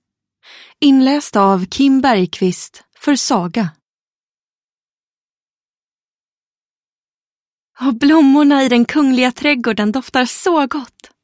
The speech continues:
hela vägen hit upp", sa Askungen. "Jag tror att jag ska plocka några innan mörkret faller." Askungen hade gift sig med prinsen och flyttat in i hans slott.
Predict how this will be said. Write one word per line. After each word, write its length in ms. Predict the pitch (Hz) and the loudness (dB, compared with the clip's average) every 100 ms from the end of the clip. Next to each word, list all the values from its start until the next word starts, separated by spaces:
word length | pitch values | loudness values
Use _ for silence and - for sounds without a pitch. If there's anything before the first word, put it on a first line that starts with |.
| _ | _
hela 340 | 359 320 294 | 2 4 2
vägen 320 | 285 233 220 | 2 0 2
hit 240 | 240 220 - | 2 0 -2
upp", 280 | 285 _ - _ _ _ _ _ | -6 _ -20 _ _ _ _ _
sa 160 | - 202 | -4 -2
Askungen. 560 | 180 - 180 165 175 _ _ _ - - _ _ _ _ _ _ - | -2 -4 -4 -4 -8 _ _ _ -20 -20 _ _ _ _ _ _ -8
"Jag 120 | 359 | -2
tror 120 | 381 | 0
att 60 | 349 | 0
jag 120 | 294 | 0
ska 100 | 214 | -2
plocka 460 | - 330 - - 311 | -2 -4 -4 -2 0
några 260 | 277 185 | 0 0
innan 280 | 185 185 185 | 0 0 2
mörkret 460 | 285 269 - 185 - | 2 0 -4 -8 -6
faller." 440 | 302 254 202 208 _ _ _ _ _ _ _ _ _ _ _ _ _ _ _ _ _ _ _ _ _ | -6 -4 -6 -12 _ _ _ _ _ _ _ _ _ _ _ _ _ _ _ _ _ _ _ _ _
Askungen 480 | 220 202 - 220 214 | -6 -4 -2 0 0
hade 160 | 208 190 | 0 0
gift 260 | 220 - | -2 -4
sig 180 | - 196 | -4 -2
med 140 | 185 | 0
prinsen 580 | - 269 226 180 180 170 | -2 -2 0 -2 -4 -4
och 100 | 170 | -4
flyttat 300 | - 202 202 | -6 -8 -6
in 140 | 208 185 | -4 -2
i 60 | |
hans 280 | 185 175 170 | -2 -4 -6
slott. 400 | - 247 _ - | -8 -12 _ -20